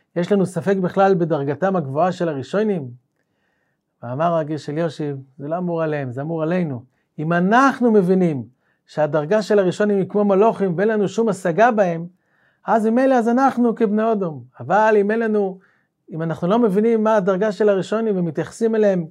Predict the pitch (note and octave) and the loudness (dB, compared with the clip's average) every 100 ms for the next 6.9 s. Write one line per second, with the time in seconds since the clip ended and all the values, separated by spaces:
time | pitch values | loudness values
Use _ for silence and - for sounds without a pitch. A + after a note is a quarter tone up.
0 | - G#3+ G3+ F#3 F#3 F#3 G#3+ G#3+ F#3+ F#3+ | -4 -4 -4 -4 -4 -4 -2 -2 0 -2
1 | F#3 A3+ B3 F#3 F3+ _ _ - F#3+ F#3+ | -2 -2 -2 -6 -12 _ _ -8 -4 -4
2 | F#3 F#3 - G3+ G3 F3+ F#3 G#3+ G#3 G3 | -4 -6 -6 -2 -2 -4 -4 -4 -2 0
3 | F#3 - E3+ G3+ A#3+ C4 B3 A3+ F#3+ C3+ | -2 -2 -4 -2 -2 -2 -2 -4 -6 -10
4 | _ _ _ _ _ D#3+ F3+ D#3+ D3+ G3+ | _ _ _ _ _ -6 -4 -2 -2 -2
5 | F#3+ F#3+ D#3+ C#3+ C3+ B2 A#2+ E3+ E3+ E3+ | -2 -2 -2 -2 -2 -4 -4 -2 -2 -2
6 | A3 G3+ F#3 F#3+ F#3 E3 F3 F3+ | 0 0 -2 -2 -2 -4 -2 -4